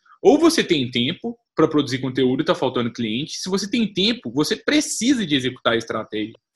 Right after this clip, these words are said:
Porque é isso que vai te trazer os clientes. Não adianta ficar esperando na minha porta até agora, assim, nesse momento de gravação. Não sei quando você tá consumindo conteúdo, mas a gente ainda tá em isolamento social. Então, é, as pessoas que batem na nossa porta são pe-,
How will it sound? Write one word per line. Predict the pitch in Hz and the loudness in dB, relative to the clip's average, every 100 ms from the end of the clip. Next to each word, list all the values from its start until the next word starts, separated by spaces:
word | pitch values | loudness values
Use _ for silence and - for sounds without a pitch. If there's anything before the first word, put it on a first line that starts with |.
| _ - | _ -10
Porque | 190 - | -4 2
é | |
isso | 233 202 196 | 2 2 0
que | 233 | 0
vai | 214 | 0
te | 202 | 0
trazer | 214 208 | 0 2
os | 202 | 0
clientes. | - 208 208 202 | -2 0 0 0
Não | 156 | -2
adianta | 147 165 196 | 0 -2 -2
ficar | - 190 | 0 0
esperando | 190 185 175 | 2 0 0
na | 175 | 0
minha | 180 175 | 2 2
porta | - 151 156 | 4 2 2
até | 151 185 - - _ _ - | 0 -2 -2 -10 _ _ -2
agora, | 143 127 147 139 | 0 6 6 6
assim, | 131 | 4
nesse | 135 135 147 | -2 -4 -2
momento | 127 127 127 | 0 -2 -2
de | |
gravação. | 120 120 113 - 165 | 0 0 -2 -4 -4
Não | |
sei | 139 131 | -4 -6
quando | 131 127 | -6 -6
você | 120 - | -8 -6
tá | 120 | -6
consumindo | 123 120 127 123 | -6 -6 -4 -4
conteúdo, | 123 113 117 156 180 | -4 -4 4 4 4
mas | 165 160 | 2 0
a | |
gente | 170 185 | 0 0
ainda | 190 190 | 2 2
tá | 185 | 4
em | 185 | 2
isolamento | 185 190 180 175 - | 4 4 2 0 -4
social. | 180 202 185 165 | -4 4 6 6
Então, | 131 139 147 - - - - - | 4 0 0 -2 -16 -20 -20 0
é, | 135 | 6
as | 135 135 | 6 6
pessoas | - 139 156 | 2 2 0
que | - | -2
batem | 160 151 156 170 | 4 6 6 4
na | 160 | 2
nossa | 156 156 160 | 2 2 0
porta | - 151 175 262 | 2 4 4 0
são | 202 | -2
pe-, | 202 226 | -4 -10